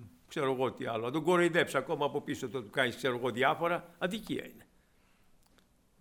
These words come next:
Και λέω ένα πράγμα. Ωραία, αυτά δεν τα κάνουμε. Αλλά όταν εγώ σε κουτσομπολεύω, σε αδικό;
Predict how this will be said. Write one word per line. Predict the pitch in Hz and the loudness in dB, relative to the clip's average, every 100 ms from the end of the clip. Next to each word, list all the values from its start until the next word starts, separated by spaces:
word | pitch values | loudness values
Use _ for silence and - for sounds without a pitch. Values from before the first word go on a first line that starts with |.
| _ _ _ _ | _ _ _ _
Και | - 185 190 - - | 4 6 6 2 0
λέω | 160 160 | 6 8
ένα | 147 139 | 8 6
πράγμα. | 135 127 104 101 82 - _ _ _ _ _ _ | 6 6 4 -2 -8 -14 _ _ _ _ _ _
Ωραία, | 165 180 143 | 6 8 8
αυτά | - 175 | 6 4
δεν | 127 | 4
τα | 123 | 2
κάνουμε. | 120 113 98 - - - | 2 2 2 -4 -12 -8
Αλλά | - 170 202 - - - _ _ _ _ _ _ _ | 4 8 8 6 0 -20 _ _ _ _ _ _ _
όταν | 175 196 208 | 0 4 4
εγώ | 196 190 185 | 4 4 2
σε | 185 | 2
κουτσομπολεύω, | 175 165 170 151 175 180 123 110 98 | -2 -2 -2 2 4 4 4 2 0
σε | - 120 | 0 2
αδικό; | 104 101 170 143 - | 2 2 2 2 -2